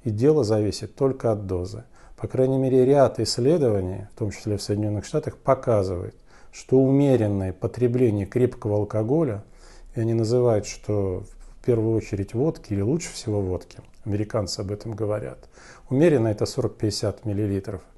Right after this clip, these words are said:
э, поз-, это прекрасная профилактика от коронавируса. Так что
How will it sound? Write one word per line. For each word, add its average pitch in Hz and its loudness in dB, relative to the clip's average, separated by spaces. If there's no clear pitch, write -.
э, 165 2
поз-, 143 4
это 151 4
прекрасная 143 2
профилактика 107 -4
от - -8
коронавируса. 90 -6
Так 127 2
что 131 4